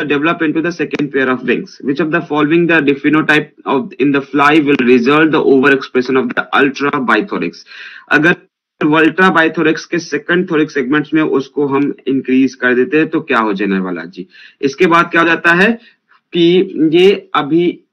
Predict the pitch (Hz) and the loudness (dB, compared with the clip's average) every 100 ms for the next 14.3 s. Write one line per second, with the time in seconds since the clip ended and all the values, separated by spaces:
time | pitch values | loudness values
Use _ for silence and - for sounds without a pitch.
0 | _ _ _ _ _ _ _ _ 202 233 | _ _ _ _ _ _ _ _ -2 2
1 | 240 180 170 - 170 151 143 139 139 180 | 4 2 0 -2 -4 -2 0 -2 -2 -6
2 | 190 160 156 180 165 139 135 - 160 220 | -4 -6 -2 -2 -2 -2 -2 0 2 2
3 | 226 - _ 151 147 196 240 - _ 170 | 0 -12 _ -2 2 2 2 -6 _ 2
4 | 185 196 165 147 139 151 147 151 147 143 | 4 4 4 2 2 -2 -4 -8 -6 -8
5 | - - 123 104 95 95 - - _ _ | -8 -8 -6 -6 -8 -12 -14 -20 _ _
6 | _ _ _ _ _ _ _ _ _ _ | _ _ _ _ _ _ _ _ _ _
7 | _ - 165 190 175 160 180 - 139 123 | _ -2 2 2 0 -2 -4 -2 -2 -2
8 | - 190 190 - _ _ _ _ _ _ | -6 -10 -14 -18 _ _ _ _ _ _
9 | - 175 190 190 _ _ _ _ _ _ | -2 0 -2 -4 _ _ _ _ _ _
10 | _ _ _ _ _ _ _ _ _ _ | _ _ _ _ _ _ _ _ _ _
11 | _ _ 131 151 156 151 175 185 196 190 | _ _ -2 2 4 6 4 4 4 2
12 | - 175 160 165 185 185 - 175 196 196 | -2 -2 0 0 0 -4 -6 -4 -2 -2
13 | - 139 127 104 101 104 113 - 143 110 | -2 -2 -2 -2 -4 -6 -8 -4 -2 -2
14 | 92 95 | -4 -8